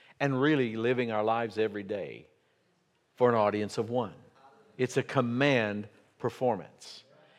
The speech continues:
It always should be our best. It always should be the highest quality we can give. It should always be done with joy and in faith. Amen. So it's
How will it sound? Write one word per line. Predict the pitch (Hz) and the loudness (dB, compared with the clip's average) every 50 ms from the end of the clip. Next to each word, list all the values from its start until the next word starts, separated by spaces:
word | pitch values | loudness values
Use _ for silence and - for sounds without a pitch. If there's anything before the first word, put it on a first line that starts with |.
| _ - | _ 0
It | 135 135 | 2 4
always | 127 131 143 156 165 170 175 190 202 185 | 6 8 8 8 8 8 6 4 2 2
should | - - 185 156 151 | 0 -4 -6 -4 -2
be | 156 143 | 0 2
our | 127 113 | 2 2
best. | 104 110 107 110 135 147 - - - - - _ _ _ _ _ _ _ _ _ _ _ - | 0 -4 -6 -6 -8 -10 -12 -16 -16 -18 -20 _ _ _ _ _ _ _ _ _ _ _ -2
It | - 139 147 | 2 6 8
always | 147 147 156 170 175 180 190 185 180 | 8 8 8 6 6 6 4 4 2
should | - - 180 170 147 143 | 0 -2 -2 -2 -2 0
be | 156 165 165 165 165 160 139 - - - - _ - | 0 2 2 2 0 0 -4 -8 -16 -20 -18 _ 2
the | 127 117 | 2 2
highest | 110 110 120 143 156 170 170 170 160 - | 2 4 2 4 4 4 4 0 -2 -4
quality | - 156 156 160 165 165 165 156 156 | 0 4 6 6 6 4 0 -2 -4
we | 151 151 160 160 | -4 -4 -6 -8
can | 156 - 156 147 120 | -6 -8 -8 -8 -6
give. | 107 107 101 104 117 120 - _ _ _ _ - - - - | -4 -4 -4 -6 -8 -12 -18 _ _ _ _ -20 -20 -12 -6
It | 135 143 135 | -4 -4 -4
should | - - - 156 123 | -2 0 0 0 0
always | - - - 151 160 170 175 190 196 190 185 190 190 190 190 170 131 | 0 0 2 4 6 6 6 6 4 2 0 0 0 -2 -2 -4 -10
be | 120 131 160 156 160 160 | -8 -6 -6 -6 -6 -4
done | 139 143 139 139 135 131 131 139 131 - - - _ _ | -2 -2 -2 0 -2 -4 -6 -8 -10 -14 -18 -20 _ _
with | - 117 127 127 120 101 | -6 -2 -2 -2 -2 -4
joy | 98 95 131 135 143 147 151 156 160 160 156 - - - - _ - - | -6 -2 0 0 2 2 0 0 -2 -4 -6 -10 -18 -20 -20 _ -8 -2
and | 127 139 139 135 | -2 0 0 0
in | 127 131 131 | -2 -2 -4
faith. | 127 - - 90 82 67 - _ _ - 107 | -6 -6 -6 -8 -8 -8 -18 _ _ -8 -4
Amen. | 113 113 113 113 104 92 76 69 - - _ _ _ _ _ _ - - - - - | -4 -2 -2 -2 -4 -4 -6 -10 -16 -20 _ _ _ _ _ _ -20 -20 -20 -20 -14
So | - - - 156 151 143 143 147 - - - | -4 4 6 6 6 6 4 0 -4 -6 -4
it's | 175 170 - - - - - | -4 -4 -4 -6 -14 -14 -12